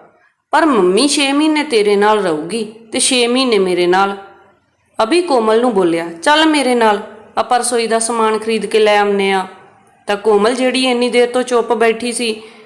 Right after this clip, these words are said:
ਕਿਸੇ ਨੂੰ ਕੁਝ ਨਹੀਂ ਸੀ ਕਹਿ ਰਹੀ, ਉਹ ਚਿਲਲਾ ਕੇ ਬੋਲੀ, "ਤੁਸੀਂ ਇੱਕ ਵਾਰ ਮੇਰੇ ਕੋਲੋਂ ਤਾਂ ਪੁੱਛੋ ਮੈਂ ਕੀ ਚਾਹੁੰਦੀ ਆ, ਤੁਸੀਂ ਤਾਂ ਮੇਰੇ ਕੋਲੋਂ ਕੁਝ ਪੁੱਛਿਆ ਹੀ ਨਹੀਂ।" ਤਾਂ ਪ੍ਰੀਤ ਨੇ ਕੋਮਲ ਵੱਲ ਵੇਖ ਕੇ ਕਿਹਾ, "ਕਿਉਂ?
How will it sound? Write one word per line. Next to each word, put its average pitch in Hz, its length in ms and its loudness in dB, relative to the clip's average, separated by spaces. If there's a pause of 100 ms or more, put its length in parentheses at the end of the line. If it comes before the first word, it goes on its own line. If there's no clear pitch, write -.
(220)
ਕਿਸੇ 254 260 2
ਨੂੰ 277 120 2
ਕੁਝ 233 240 -2
ਨਹੀਂ 269 200 2
ਸੀ 262 160 -2
ਕਹਿ 240 280 2
ਰਹੀ, 247 300 -4 (480)
ਉਹ 269 80 2
ਚਿਲਲਾ 220 420 2
ਕੇ 185 140 -4
ਬੋਲੀ, 180 400 -2 (720)
"ਤੁਸੀਂ 262 300 0
ਇੱਕ 285 160 -6
ਵਾਰ 277 200 0
ਮੇਰੇ 285 220 -2
ਕੋਲੋਂ 277 240 -2
ਤਾਂ 311 120 0
ਪੁੱਛੋ 403 440 -4 (280)
ਮੈਂ 269 200 2
ਕੀ 277 140 -2
ਚਾਹੁੰਦੀ 294 440 2
ਆ, 294 140 0 (460)
ਤੁਸੀਂ 277 260 0
ਤਾਂ 311 100 2
ਮੇਰੇ 294 200 0
ਕੋਲੋਂ 285 220 -2
ਕੁਝ 285 160 -4
ਪੁੱਛਿਆ 285 400 -2
ਹੀ 349 100 2
ਨਹੀਂ।" 311 260 2 (580)
ਤਾਂ 208 80 0
ਪ੍ਰੀਤ 208 340 -2
ਨੇ 214 140 0
ਕੋਮਲ 214 400 0
ਵੱਲ 233 220 0
ਵੇਖ 190 260 -2
ਕੇ 226 100 -4
ਕਿਹਾ, 190 380 -2 (540)
"ਕਿਉਂ? 320 320 2